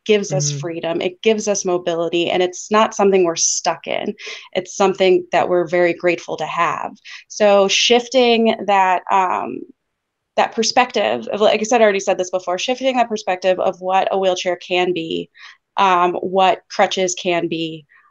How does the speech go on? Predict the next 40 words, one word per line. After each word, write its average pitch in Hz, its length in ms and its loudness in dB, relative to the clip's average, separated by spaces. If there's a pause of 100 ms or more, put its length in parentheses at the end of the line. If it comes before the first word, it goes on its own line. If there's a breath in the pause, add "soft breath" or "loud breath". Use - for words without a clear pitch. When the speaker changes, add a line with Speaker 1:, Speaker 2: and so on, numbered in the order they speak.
Speaker 1:
um, 202 420 0
is 185 180 -2
really 214 280 6
what 180 340 2
I 185 200 4
really 170 300 0
wanna - 240 -4
do. 101 400 -6
I 180 120 0
want, 185 320 0 (220 loud breath)
one 214 120 4
of 214 100 4
the 214 80 0
things 196 260 0
that 196 100 4
I 185 60 4
love 175 200 2
on 175 160 2
our 170 260 2
Instagram 190 640 0
and 180 260 -2
Facebook 196 400 -2
is 185 140 -4
that 185 160 0
we 190 100 -2
do 180 360 -2 (160)
every 196 220 2
Friday 185 520 2
a 185 80 0
new 180 240 2
piece 180 240 -6
of 180 80 -4
equipment 254 580 -4 (460 loud breath)
that, 190 380 2
um, 175 340 2
we 185 120 4
use 180 600 4 (100)
I 190 200 2
R 170 180 2
L 190 380 0